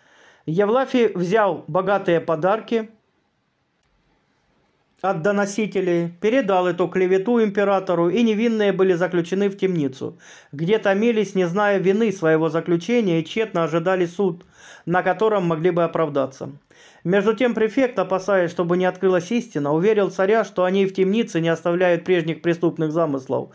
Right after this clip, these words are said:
и хитро продолжают сношения с тайными заговорщиками. Царь, обманутый коварным градоначальником, утвердил смертный приговор Непатиану, Урсу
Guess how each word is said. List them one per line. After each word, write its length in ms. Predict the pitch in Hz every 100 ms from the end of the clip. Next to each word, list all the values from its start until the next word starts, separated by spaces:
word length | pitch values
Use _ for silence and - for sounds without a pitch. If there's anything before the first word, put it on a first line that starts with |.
| - - -
и 80 | 202
хитро 380 | 220 202 247
продолжают 640 | 240 190 180 180 202 196 185
сношения 540 | 180 170 226 208 175
с 60 | 170
тайными 500 | 185 190 185 185 175
заговорщиками. 920 | 160 170 170 147 131 127 127 127 - _ _ _ _ - - _
Царь, 300 | - 240 262
обманутый 580 | 220 175 214 208 196 185
коварным 500 | 175 185 196 170 165
градоначальником, 960 | 151 175 170 170 170 233 220 196 180 170
утвердил 540 | 170 180 180 185 220
смертный 400 | 208 190 190 185
приговор 640 | 175 170 175 156 147 139 - _ _ - _
Непатиану, 880 | 175 190 180 170 160 196 226 202 196
Урсу 460 | 165 156 - 220